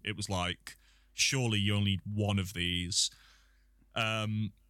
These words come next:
and even then, they only stay open for a couple of months, and then they go out of business straight away. And then you just basically walking down a street that's just all, you know, like, when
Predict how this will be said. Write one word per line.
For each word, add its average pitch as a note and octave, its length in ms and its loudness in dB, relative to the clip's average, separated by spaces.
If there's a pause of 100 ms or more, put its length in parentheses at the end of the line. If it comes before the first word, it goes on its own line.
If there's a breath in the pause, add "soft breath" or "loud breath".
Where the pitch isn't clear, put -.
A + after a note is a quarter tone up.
(640)
and A#2+ 120 4
even C#3 280 2
then, A#2 240 0
they G#2 160 2
only C#3 180 2
stay - 260 4
open G#2+ 360 0
for - 120 -2
a F#2+ 40 -2
couple G2+ 280 -2
of F#2 60 2
months, G2 400 2
and G2+ 80 0
then G2 120 2
they G2 80 2
go G2 100 -2
out F2 140 -2
of F2 40 -8
business G2+ 340 2
straight - 320 2
away. F#2+ 500 -2
And G2+ 140 0
then G2+ 140 0
you F#2+ 120 -2
just F#2 160 0
basically F#2+ 640 -2
walking G2 360 -2
down F#2+ 220 0
a F#2 40 0
street G2 440 0
that's F2+ 120 -6
just - 240 -4
all, F#2+ 560 -2 (160)
you G#2+ 80 -2
know, G#2 140 2
like, G2 280 -2
when G2 320 0